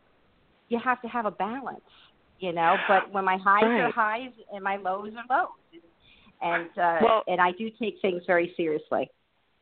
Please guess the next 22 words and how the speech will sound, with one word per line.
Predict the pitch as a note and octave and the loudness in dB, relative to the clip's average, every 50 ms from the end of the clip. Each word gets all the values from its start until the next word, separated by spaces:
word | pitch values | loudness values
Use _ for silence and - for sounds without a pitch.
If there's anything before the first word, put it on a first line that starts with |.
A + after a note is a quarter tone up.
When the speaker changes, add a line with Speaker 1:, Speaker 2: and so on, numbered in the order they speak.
| _ _ _ _ _ _ _ G#3+ | _ _ _ _ _ _ _ -8
Speaker 2:
Great, | - B3 C4 C#4 C4 A3+ F3+ - | -4 0 2 2 4 2 2 2
and | G3+ G#3+ A3+ | 0 2 2
I, | A3+ A#3 | 2 2
I | A#3+ - B3 B3+ B3 - | 4 2 0 0 -2 -4
feel | - D#4 E4+ F4 | -4 -4 -2 -2
guided | - C4+ C4 B3+ B3+ B3 A#3+ - | 0 2 2 2 2 0 -2 -4
to | A#3+ A3+ - | -6 -4 -2
share | - A#3 A3 | 0 2 2
with | G#3+ A3+ - | 2 0 -2
you | A3+ G#3+ | -4 -6
this | F#3+ F#3 G3 - - - A#3 | -6 -6 -6 -6 -6 -4 -2
technique | G#3+ G#3 - - G3+ G3+ G3+ G3 - | -2 -2 -2 -6 -6 -6 -4 -2 -2
about | F#3+ - F3+ E3+ E3 - - - | 0 2 2 2 0 -2 -6 -10
spiritually | - - F#3+ F#3 F3 - - F3+ - | -4 0 0 0 0 -2 -6 -6 0
talking. | F#3+ E3+ F3+ - - F#3+ F3+ D#3+ | 2 2 2 0 -2 -8 -8 -8
If, | D#3+ - - - - - - - - - | -10 -10 -14 -18 -20 -18 -18 -18 -14 -12
if | - F3 - - | -12 -12 -8 -4
someone | - F#3 F#3 F3+ F3+ F#3+ | -2 -2 0 0 -2 -4
has, | F3+ E3 - - _ | -6 -8 -10 -12 _
has | - F#3 F3+ - _ _ _ _ _ _ _ _ | -12 -12 -12 -12 _ _ _ _ _ _ _ _
passed, | - - - E3+ D#3+ F#3+ - - - - - - _ | -4 0 2 2 2 2 -2 -6 -16 -20 -20 -10 _
um, | - F3+ E3+ E3 D#3 - F#2 F2+ | -2 0 0 0 0 -4 -8 -14